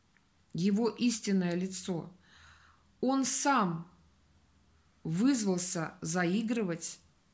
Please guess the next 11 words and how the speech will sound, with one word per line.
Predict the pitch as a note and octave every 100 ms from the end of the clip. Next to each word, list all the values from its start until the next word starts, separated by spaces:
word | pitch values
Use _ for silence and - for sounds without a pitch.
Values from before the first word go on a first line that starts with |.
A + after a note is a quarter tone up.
| _ _
с | - -
этими | A#3 A3+ G3+ F#3+ F3 E3+ -
демонами, | E3+ A#3 G#3 F3 E3 D#3 -
которые | - F#3 A#3 G#3 F#3+
сейчас | F#3+ G3 B3+ B3+ - -
раздирают | F#3+ G3 F#3 A3 A3 F3 D#3+
его. | F3 E3 C#3+ - - - - - - - -
Он | B3+ C4+ C4
не | C4+
ожидал, | C4+ B3 A#3+ A#3+ A3+ E3+ -
что, | - - - A3+ F3+ D#3+